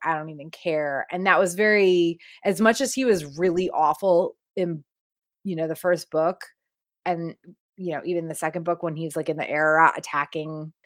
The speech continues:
the sh-, their ship that I can't even remember the name of at this point, their first ship. I, I, I still, that's, that's rough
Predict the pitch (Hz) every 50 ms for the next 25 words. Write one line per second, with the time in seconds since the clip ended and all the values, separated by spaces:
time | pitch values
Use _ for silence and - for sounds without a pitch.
0 | _ - - 170 - - - - 196 208 190 208 214 196 - - - 240 226 -
1 | - 214 214 202 202 - - 220 220 220 220 220 202 226 196 202 196 190 175 165
2 | 175 180 185 190 196 185 - 202 208 - - 233 202 - - - - - - 175
3 | 175 170 - - 208 214 208 - - - - - - - - - - - - -
4 | - 139 117 113 151 - - 135 151 190 220 214 - - 196 214 196 - - -
5 | - 214 214 202 196 180 175 160 151 - _ _ _ - 202 262 269 - - -
6 | _ - 226 254 269 320 370 - - -